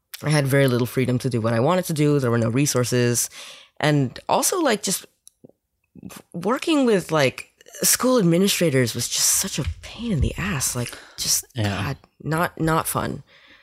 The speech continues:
Speaker 1: But within a museum setting, there's a sort of, like, you can teach from objects,
Speaker 2: Yeah.
Speaker 1: which I love. Like, one
Speaker 2: And
Speaker 1: of my
Speaker 2: also, also, like, museums aren't beholden to, like,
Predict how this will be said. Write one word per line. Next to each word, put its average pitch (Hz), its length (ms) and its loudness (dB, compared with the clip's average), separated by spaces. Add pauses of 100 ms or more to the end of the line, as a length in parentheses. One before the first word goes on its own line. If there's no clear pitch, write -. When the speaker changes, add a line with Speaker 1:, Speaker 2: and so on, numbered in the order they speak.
(120)
Speaker 1:
But 180 100 2
within 220 200 2
a 226 40 4
museum 214 400 2
setting, 131 400 2
there's 123 160 0
a 135 40 -2
sort 131 220 0
of, 131 120 -4
like, 120 320 -2 (220)
you 151 140 -2
can 147 140 0
teach - 300 -2
from 120 180 -2
objects, 135 760 -2
Speaker 2:
Yeah. 101 280 -2
Speaker 1:
which 139 160 -6
I 123 60 2
love. 95 420 -4 (640)
Like, 139 300 -2
one 147 240 0
Speaker 2:
And - 20 6
Speaker 1:
of 143 40 6
my 143 60 6
Speaker 2:
also, 135 180 2 (120)
also, 123 200 2
like, 110 180 2
museums 107 400 2
aren't 104 300 -2
beholden 101 600 0
to, - 180 -4
like, 90 320 -4